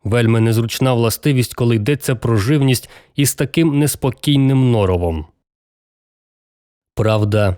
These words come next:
в їхніх власних апартаментах їх волю обмежували зовсім мало, тільки в тій мірі, в якій слід було поставити перешкоди їхній згубній звичці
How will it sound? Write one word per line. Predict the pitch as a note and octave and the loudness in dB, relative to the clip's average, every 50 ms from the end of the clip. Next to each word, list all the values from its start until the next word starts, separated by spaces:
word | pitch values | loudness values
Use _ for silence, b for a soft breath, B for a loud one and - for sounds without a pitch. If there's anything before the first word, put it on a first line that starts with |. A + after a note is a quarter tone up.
| - - | -4 -4
в | G2+ F#2 | -2 0
їхніх | G2+ G#2 A#2 A2+ - - A2+ A2 G#2+ - | 0 2 2 0 2 0 0 0 0 0
власних | G#2+ G#2+ A2+ A2+ A2 - - A2 G2+ - A#2 | 0 0 2 0 0 0 0 -2 -2 0 -2
апартаментах | G#2+ - A2+ G#2+ - - A#2+ C3+ E3+ F3+ E3 C3 - G#2 F2+ - - - - _ _ _ _ - | -2 0 -2 -2 -2 -2 0 0 2 0 0 0 -2 -2 -2 -4 -6 -12 -20 _ _ _ _ -12
їх | A2+ - G3+ F#3+ - - B2+ | -4 -2 -2 -2 -2 -2 -2
волю | B2+ D#3+ F3 F3+ F3 | 0 2 2 2 0
обмежували | - C#3+ C3 A#2+ B2+ C#3 D3 C3 - D3+ C#3 D3 C#3+ D3 C#3 | 0 -2 0 0 0 0 0 0 0 0 0 0 0 0 0
зовсім | B2 B2+ C#3 C3 A2+ - - D#3 D3+ | 0 0 -2 -2 -2 -2 -2 0 0
мало, | C#3+ A2+ F#2 F2 E2 D#2+ D2+ D2+ - _ _ _ _ _ _ _ _ _ _ _ | 0 0 0 0 -2 -2 -4 -6 -8 _ _ _ _ _ _ _ _ _ _ _
тільки | - A2 G2+ F#2 F2+ - F#2+ F#2 | -2 -2 0 0 0 0 0 0
в | E2+ - | 0 -2
тій | - - G#2 F#2+ | -2 -2 0 2
мірі, | F2+ F#2+ B2 D3 C3 A2+ F#2+ F2+ E2 - _ _ _ - | 2 2 2 2 2 2 2 0 -2 -4 _ _ _ -6
в | G2+ G2 | -2 -2
якій | G#2 C3 C3+ - F3+ F3+ | 0 0 0 0 -2 -2
слід | D#3+ - - D3+ F#3 F3+ | -2 -2 -2 -2 -2 0
було | D3+ C#3 C#3+ D3 D#3+ D#3 | 0 0 0 0 0 0
поставити | - C3 B2 - - - D#3+ D#3 C#3+ C#3+ - - C3 | 0 -2 -4 -2 -2 0 0 0 0 0 -2 -4 -4
перешкоди | - - A#2+ A2+ G#2+ - - - - D3+ D3+ B2+ B2 A#2 G#2+ F#2+ B B B B B B - | -2 -2 0 0 0 -2 -4 -4 -2 -2 -2 0 0 0 0 0 B B B B B B -6
їхній | A#2+ B2+ F3 E3+ - - D#3+ D3+ D3 | -2 0 0 0 0 0 0 0 2
згубній | C3 B2 A2+ G2+ B2 D3+ D3+ C3 C3 C3 B2+ A#2+ G#2+ | 2 2 2 2 2 0 0 2 2 2 2 2 2
звичці | F#2+ A2+ G#2+ A#2+ E3 E3+ - - - - - D3 C#3 C3+ | 0 0 0 0 0 -2 -2 -6 -8 -4 -2 0 0 -2